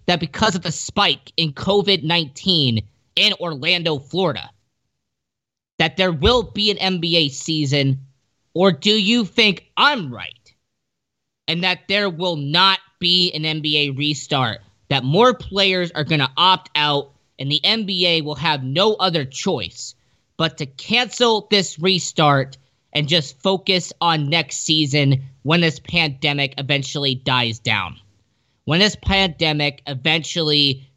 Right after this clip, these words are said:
goes back to a, some form of normal that we had back earlier this year?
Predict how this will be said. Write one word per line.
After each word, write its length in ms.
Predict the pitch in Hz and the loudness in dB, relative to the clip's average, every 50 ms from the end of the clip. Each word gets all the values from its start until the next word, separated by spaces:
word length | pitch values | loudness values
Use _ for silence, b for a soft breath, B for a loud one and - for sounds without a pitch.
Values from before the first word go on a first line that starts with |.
| _ - | _ -2
goes 340 | 185 165 165 170 165 135 - | 0 2 2 2 0 -2 -4
back 440 | - - 143 143 139 135 139 - | -2 0 2 2 2 0 -2 -8
to 260 | - - 165 147 139 131 - | -6 -2 0 0 0 0 -2
a, 80 | 139 | -4
some 380 | 131 - - - 220 214 208 185 | -4 -4 -2 0 0 0 0 -2
form 340 | - - 202 196 190 180 165 | -4 0 2 4 4 4 4
of 80 | 156 | 2
normal 680 | 143 147 156 160 160 160 151 143 131 127 120 113 110 - _ _ _ - | 2 2 4 4 4 4 4 4 4 4 4 2 0 -4 _ _ _ -2
that 180 | 165 160 - 143 | 0 0 0 0
we 100 | 147 143 | -2 -2
had 400 | 131 156 147 139 139 135 135 - | 0 0 0 0 0 -2 -2 -2
back 320 | 147 139 135 131 135 - - | 0 0 0 -2 -4 -6 -8
earlier 360 | 147 139 135 131 127 123 117 | -4 -2 -2 -2 -2 -2 -4
this 280 | 113 110 104 - - 113 | -6 -8 -8 -10 -12 -12
year? 240 | 104 92 80 85 | -12 -14 -16 -18